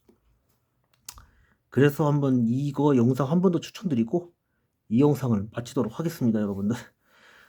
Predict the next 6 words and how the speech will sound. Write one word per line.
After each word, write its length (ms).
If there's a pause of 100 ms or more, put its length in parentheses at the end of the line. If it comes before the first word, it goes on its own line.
(220)
지금까지 460
잘 140
봐주셔서 540
감사합니다. 640 (300)
그러면은 420 (240)
저는 540